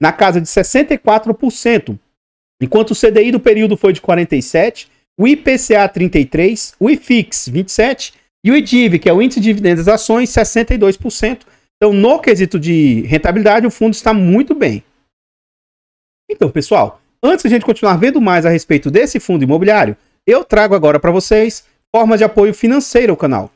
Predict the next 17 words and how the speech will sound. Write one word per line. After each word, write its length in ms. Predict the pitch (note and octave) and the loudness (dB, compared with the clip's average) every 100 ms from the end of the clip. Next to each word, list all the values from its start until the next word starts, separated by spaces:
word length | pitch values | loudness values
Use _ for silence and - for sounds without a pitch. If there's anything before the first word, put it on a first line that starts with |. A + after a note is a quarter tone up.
| _ | _
Se 380 | _ _ - E3 | _ _ -8 -2
você 120 | G#3 | 0
gosta 380 | E3 A3 C4 G#3 | 2 0 0 -2
do 100 | G3+ | -2
nosso 200 | G3+ - | -2 0
trabalho 440 | F#3+ D3+ C3 C3+ | 0 2 2 0
e 40 | |
quiser 280 | - F#3+ G#3 | -2 0 2
nos 140 | E3+ D3+ | 2 0
apoiar, 420 | E3+ F#3 G#3 - _ _ _ - | 2 2 0 -4 _ _ _ 0
considere 540 | C#4 C4+ C4+ G#3+ G3+ | 0 0 2 2 2
fazer 220 | G3+ F3 | 0 0
uma 80 | F3+ | 2
doação 260 | F#3+ F#3 D3 | 0 0 -2
para 160 | D#3+ | 0
o 40 | E3+ | 0
Pix, 420 | - B3+ - | -2 -4 -6